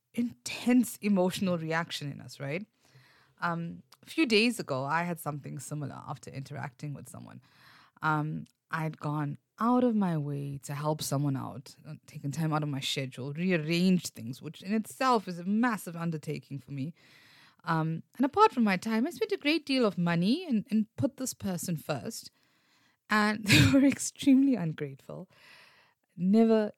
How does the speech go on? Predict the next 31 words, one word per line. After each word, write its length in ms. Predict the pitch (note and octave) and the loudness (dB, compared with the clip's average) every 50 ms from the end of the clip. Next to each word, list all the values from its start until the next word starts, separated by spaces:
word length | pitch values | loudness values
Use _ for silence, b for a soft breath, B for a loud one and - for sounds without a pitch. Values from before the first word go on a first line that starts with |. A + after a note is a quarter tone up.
| _ _ | _ _
even 280 | F3+ F#3 F3 F3 F3 | -10 -8 -6 -6 -6
said 380 | E3 - - G#3 G3+ F3+ - - _ | -6 -8 -8 -8 -8 -10 -12 -14 _
thank 400 | G#3+ G#3+ A3 G#3+ G3+ - - - | -4 -2 0 0 0 -2 -8 -14
you. 280 | A#2 A#2+ D3 F3 F3+ - _ _ - | -16 -16 -14 -16 -18 -20 _ _ -6
And 400 | G#3 G#3 G3+ G3 G3 F#3+ F#3+ - - - _ _ _ _ | -4 -2 -2 -2 -2 -4 -6 -8 -12 -20 _ _ _ _
whilst 520 | - F3+ G3 G#3 G#3+ G#3+ G#3 - - F#3+ | -8 -4 0 2 2 2 0 0 -2 -2
I 140 | F3+ F3+ F3 | -2 -2 -2
was 540 | F3 F3+ F3 E3+ E3+ - - - - - - _ _ _ _ _ _ - | -2 -2 -2 -2 -2 -6 -8 -8 -10 -12 -14 _ _ _ _ _ _ 0
in 100 | F#3 F#3 | 2 2
the 60 | E3+ | 2
midst 220 | E3+ E3+ E3 - | 2 0 -2 -4
of 100 | - E3 | -8 -8
helping 380 | - E3+ F3 E3+ - F3+ E3+ E3 | -6 -6 -6 -4 -2 -2 0 0
them 140 | E3+ F3 F#3+ | 0 0 0
out, 180 | F3+ D#3+ D#3 - _ _ | 0 -2 -4 -6 _ _
actually 400 | - G#3 G3+ - - - - F3 | -4 -4 -4 -4 -8 -10 -10 -10
had 200 | D#3+ D3+ D#3+ D#3+ - | -10 -8 -10 -10 -10
the 80 | - E3 - | -12 -12 -6
gall 240 | - E3+ D#3+ D#3 D#3 | -4 -4 -4 -4 -6
to 160 | D3+ - - _ - | -8 -10 -16 _ -8
ask 340 | D#3 D#3 D3 - - _ - | -8 -8 -8 -10 -16 _ -10
me, 380 | D#3+ D3+ D3 D3 D3 D3 D3 b b b b b b b b b b b b _ | -8 -8 -8 -8 -10 -12 -14 b b b b b b b b b b b b _
um, 400 | - D#3 D3 C#3+ D3+ D3+ D#3 D3+ - | -4 -2 -2 -2 -4 -6 -10 -14 -10
for 140 | - F3 E3 | -4 -4 -2
additional 400 | D3+ E3 E3 - - F#3 E3 D3 | 0 0 -2 -2 -2 -4 -6 -4
things 400 | - D3+ C#3+ C3+ C3 D3 - - | -6 -10 -10 -10 -10 -12 -10 -10
and 100 | D#3+ D#3 | -10 -8
was 140 | D#3 - | -8 -10
quite 220 | - - F3 E3+ - | -8 -6 -6 -6 -6
snarky 580 | - - G3 F#3 F3+ E3 D#3+ - - D#3+ D#3 | -6 -4 -2 -2 -2 -2 -4 -6 -8 -6 -6
about 480 | D3+ D3 - D#3 D3 D3+ C#3+ C3+ C#3 - | -6 -6 -6 -8 -8 -8 -10 -12 -14 -14